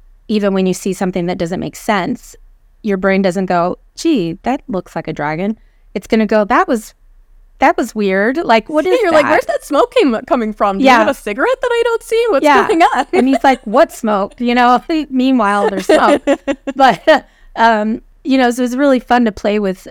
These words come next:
Speaker 1: uh, play with that aspect of it too, versus, uh, two regular mortal guys in a contemporary situation has to be a little bit more,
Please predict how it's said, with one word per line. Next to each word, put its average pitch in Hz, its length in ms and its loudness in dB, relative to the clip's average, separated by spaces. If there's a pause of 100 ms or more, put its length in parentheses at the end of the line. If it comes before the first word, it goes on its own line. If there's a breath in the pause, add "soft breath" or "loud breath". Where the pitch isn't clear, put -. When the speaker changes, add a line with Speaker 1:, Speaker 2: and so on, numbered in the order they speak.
Speaker 1:
uh, 196 360 -2
play 220 220 -2
with 196 120 -4
that 202 180 0
aspect 196 380 -4
of 185 120 -2
it - 120 -6
too, 196 240 -2
versus, 185 540 -6
uh, 170 280 -2 (580)
two 240 240 0
regular 202 400 0
mortal 185 380 0
guys 175 320 -2
in 180 100 -2
a 175 60 -6
contemporary 180 580 -4
situation 165 720 -6
has 175 240 -8
to - 80 -10
be 180 140 -4
a 165 80 -2
little 165 180 -4
bit 180 200 -4
more, 175 340 -4